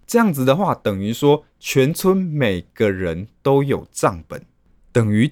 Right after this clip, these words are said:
记账的权利就不是掌握在村长的手里了，而是掌握在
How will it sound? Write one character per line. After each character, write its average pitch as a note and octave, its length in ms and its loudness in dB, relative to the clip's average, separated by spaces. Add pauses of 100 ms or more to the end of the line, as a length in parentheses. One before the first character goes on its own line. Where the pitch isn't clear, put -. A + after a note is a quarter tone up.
记 G3 240 2
账 D#3+ 240 0
的 A2+ 100 0
权 G#2 400 -4
利 C#3+ 180 -2
就 D3 200 0
不 G2+ 260 -8
是 D#3+ 260 -4
掌 F#2 360 -4
握 G2+ 160 -2
在 G2 160 -6
村 B2+ 460 -4
长 F2 280 -6
的 D2+ 120 -10
手 - 420 -6
里 G2+ 180 -2
了， - 200 -14
而 G2 120 -6
是 C3 140 -6
掌 F2 320 -6
握 G2+ 160 -4
在 F2+ 240 -6